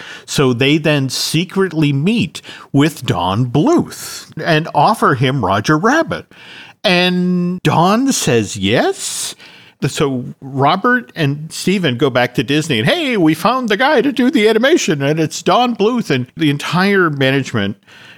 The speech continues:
at Disney has changed out. You know, we've got Frank Wells, Eisner, you know, and, and Katzenberg there. But middle management is, is still old Disney pros, and there's still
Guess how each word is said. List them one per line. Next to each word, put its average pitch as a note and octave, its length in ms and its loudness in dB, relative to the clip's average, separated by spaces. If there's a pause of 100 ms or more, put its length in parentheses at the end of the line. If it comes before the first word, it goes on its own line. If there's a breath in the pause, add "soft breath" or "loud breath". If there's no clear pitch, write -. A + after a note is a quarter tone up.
at B2+ 160 -2
Disney A#2+ 360 0
has G#2 120 -4
changed G#2+ 380 -2
out. F2 260 -6
You B2 80 -2
know, G2+ 80 0
we've F#2+ 160 -2
got F#2 160 -4
Frank A2 280 -4
Wells, E3 560 0 (220)
Eisner, A2+ 920 0
you C3+ 80 -2
know, G2+ 180 0
and, G#2+ 300 -4
and A2 180 -4
Katzenberg A2 680 -2
there. F#2+ 260 -2 (420 loud breath)
But C#3 200 0
middle F3+ 260 2
management D3 640 0 (100)
is, C3 240 -2
is C3+ 180 0
still C#3 680 0
old B2 400 0
Disney A#2 380 0
pros, C3+ 560 0
and B2 220 -2
there's A2+ 180 0
still A#3 280 0